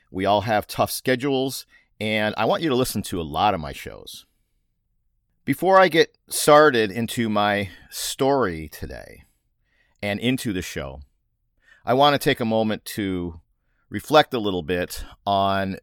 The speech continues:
what's happening as I record this show, number six. Currently, Hurricane Michael is making landfall and bearing down on the panhandle of Florida.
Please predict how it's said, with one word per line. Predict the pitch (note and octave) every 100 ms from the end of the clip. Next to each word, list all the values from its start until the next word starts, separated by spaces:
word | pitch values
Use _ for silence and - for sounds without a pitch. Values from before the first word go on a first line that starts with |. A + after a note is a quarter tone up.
| -
what's | F2+ G2 B2 -
happening | A2 - G2+ F#2+
as | F#2+ F#2+
I |
record | F#2 F2 - F2+ F2 D#2+ - _
this | E2+ F#2
show, | - F2+ D#2+ D2+
number | E2+ D#2
six. | D#2 - - - - - - - - -
Currently, | - F#3 A2+ G#2+
Hurricane | G2+ A#2+ - A2+ G2
Michael | F2+ G#2+ A#2 F2 G#2 - - - - -
is | A2 G#2 G2+ F2+
making | G#2+ G#2 G2+ F#2+
landfall | G2 A#2+ A#2+ C3+ C3 C3+
and | G2+ G2
bearing | G#2+ G#2+ G#2+ G#2
down | G2+ G2+ G2+
on | F#2 F#2 F2
the |
panhandle | - G2 G2 F2 F#2 F2 F2 E2+ D#2+ -
of | E2+
Florida. | - F#2 F2 D2 B1